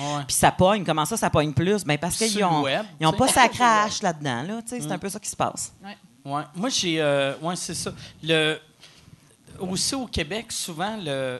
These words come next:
Speaker 1: les... les diffuseurs attendent,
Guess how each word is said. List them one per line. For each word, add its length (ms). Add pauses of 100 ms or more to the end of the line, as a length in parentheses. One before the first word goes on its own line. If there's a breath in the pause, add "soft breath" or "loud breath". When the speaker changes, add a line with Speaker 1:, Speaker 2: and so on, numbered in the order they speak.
(160)
Speaker 1:
les... 280 (300 loud breath)
les 200
diffuseurs 880
attendent, 540